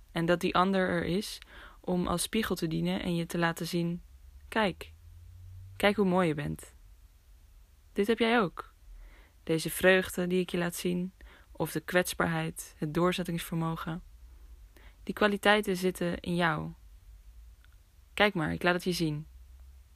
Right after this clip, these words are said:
Alleen, tja, die ander is zo mooi dat je niet ziet dat het om een spiegeling gaat van een eigen stukje ziel. Jij,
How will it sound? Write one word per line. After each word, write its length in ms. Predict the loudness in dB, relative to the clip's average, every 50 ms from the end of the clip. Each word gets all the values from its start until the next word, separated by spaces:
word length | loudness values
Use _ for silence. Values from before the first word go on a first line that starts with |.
| -20 -20 -20 -20 -18 -18 -16 -16 -16 -16 -16 -16 -16 -16 -18 -18 -6 0
Alleen, 400 | 6 8 8 8 8 4 0 -4 -6 -6 -4
tja, 280 | -2 0 0 0 -2 -2 -6 0 2 4 4 4
die 260 | 4 2 0 0 0 2
ander 280 | 2 4 4 2 2
is 240 | 0 0 -2 -2 -4
zo 360 | -4 -4 2 4 6 6 6
mooi 380 | 6 4 2 0 -2 -4 -4 -4 -4
dat 180 | -6 -4 -2
je 60 | 0
niet 220 | 0 2 0 0 -2
ziet 220 | -2 -2 -2 -2
dat 100 | -4 -4
het 120 | -4 -4 -4
om 180 | -4 -2 -2
een 160 | -2 -4 -4
spiegeling 520 | -6 -4 -2 -2 -2 0 0 -2 -2 -2 -2
gaat 260 | -2 -4 -4 -4 -6
van 160 | -6 -4 -4
een 120 | -4 -2 -2
eigen 280 | -2 -2 -4 -4 -6
stukje 300 | -8 -8 -8 -6 -4 -4
ziel. 420 | -2 0 0 0 0 -2 -6 -8 -12 -14 _ -20 -20 -20 -20 -20 -20 -20 -20 -20 -16
Jij, 540 | -8 -6 -4 -2 -2 -2 -2 -2 -4 -4 -6